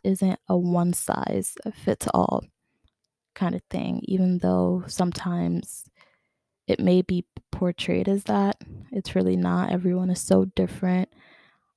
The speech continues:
Um, bio individuality, everyone has different needs. What works for me may not work for you, and vice versa.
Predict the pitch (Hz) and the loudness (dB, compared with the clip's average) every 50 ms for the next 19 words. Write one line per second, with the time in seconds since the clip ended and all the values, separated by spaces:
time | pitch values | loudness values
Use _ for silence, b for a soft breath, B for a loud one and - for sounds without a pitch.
0 | _ _ _ - 185 175 170 170 170 175 - 180 175 175 180 180 180 - 185 185 | _ _ _ -2 0 0 0 0 0 0 0 0 2 4 4 4 4 4 2 0
1 | 180 180 170 185 190 185 180 - - 175 170 170 175 175 175 175 180 175 180 175 | 0 0 -2 -2 -2 -2 -2 0 0 0 2 2 2 2 2 2 0 0 0 0
2 | 170 165 170 175 175 175 180 175 170 180 175 175 165 175 - 175 - - 180 - | -2 -2 -2 -2 0 0 0 0 0 0 -2 -4 -4 -4 -4 -4 -2 -2 -6 -4
3 | - 185 180 180 180 180 180 180 180 180 - - - B B B B B B 202 | -2 0 2 2 4 4 2 2 0 -2 -4 -10 -20 B B B B B B -4
4 | - - 190 190 190 - - - - 208 190 185 185 180 180 185 190 196 190 185 | -2 0 0 0 0 -2 -2 -2 2 2 4 4 4 4 2 2 2 2 2 2
5 | 175 175 175 175 175 - - 196 196 196 - - - 196 190 185 185 180 180 180 | 0 0 0 0 -2 -2 -2 -4 -6 -6 -6 -6 -4 -2 -2 0 0 0 0 0
6 | 185 190 180 185 - - - - 175 - - - - - - - - - - - | 0 -2 -2 -2 -2 -2 -4 -4 -6 -8 -8 -8 -6 -6 -6 -8 -8 -8 -8 -8